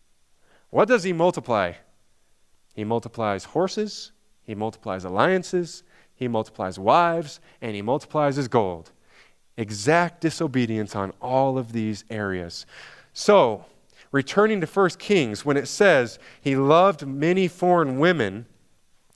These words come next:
this is a connection point. And now look at verse three. Here it is even more clearly. He had how many wives? It says in verse three,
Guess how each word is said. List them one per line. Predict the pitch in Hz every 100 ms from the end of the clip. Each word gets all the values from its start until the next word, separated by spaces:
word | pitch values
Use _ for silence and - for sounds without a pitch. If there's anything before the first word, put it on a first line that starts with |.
| - - -
this | 170 175
is | 196
a | 185
connection | - 160 156 214 - 151
point. | - 127 123
And | 127
now | 131 185
look | 220 208
at | 180
verse | 147 151 -
three. | - 175 185 110 98 - - _
Here | 151 175
it | 160
is | 147
even | 143 127
more | 120 135
clearly. | 143 - 151 147 113 98 95 - - - _
He | - 147
had | 156 143 113 - _
how | 147 170
many | 208
wives? | 202 180 180 208 - - _ _ _ _ _ _ _ _ _ _ _ -
It | 127
says | - 175 156
in | 151
verse | 156 143
three, | - 156 165 180